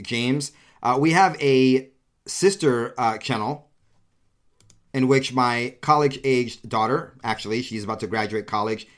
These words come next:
in a few months, uh, she reports the news without any commentary. That's over on our sister channel, the B C P Report. She goes and just reports the news, gives you the facts,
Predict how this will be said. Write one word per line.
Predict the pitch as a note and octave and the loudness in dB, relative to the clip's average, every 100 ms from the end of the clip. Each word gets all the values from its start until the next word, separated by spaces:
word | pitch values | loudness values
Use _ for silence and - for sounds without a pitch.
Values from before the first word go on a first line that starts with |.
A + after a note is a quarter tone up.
| _ | _
in | A2 | -12
a | G#2+ | -8
few | B2 | -4
months, | A#2+ E3+ E3 - _ _ | -2 -2 -4 -12 _ _
uh, | C#3 | -4
she | C#3+ A3 | -2 0
reports | A3 G3 F#3+ | 2 4 2
the | E3+ | 0
news | D3+ F3 C#3 | -2 0 -2
without | C3+ C3+ C3+ | -2 -2 -2
any | C#3+ C3+ | -2 -2
commentary. | C3+ C#3+ B2+ - G#2+ A#2 C3+ _ _ | 0 -2 -2 -4 -4 -4 -6 _ _
That's | C3 C3 | -4 -2
over | D3+ C3 | -2 0
on | B2+ B2 | 0 -2
our | A2+ | -4
sister | - D#3+ D3 B2+ - | -6 -6 -2 -2 -2
channel, | B2+ A2 A#2 B2 _ _ - | -6 -4 -6 -8 _ _ -8
the | A2+ | -6
B | G#2 | -4
C | A#2+ B2+ | -4 -4
P | B2+ | -4
Report. | A#2 A#2 B2+ E3 - _ | -4 -2 0 0 -2 _
She | - C3 | -6 0
goes | C3 C3+ B2+ | 4 2 2
and | A#2 | -2
just | A#2+ B2 | -4 -4
reports | G#2 B2 A2+ | -4 -4 -4
the | A#2 | -4
news, | A2+ C#3+ C3+ | -2 -2 -2
gives | B2 A2 | -6 -6
you | |
the | G#2 | -8
facts, | - B2+ C#3+ C#3+ - | -4 -2 -2 -6 -16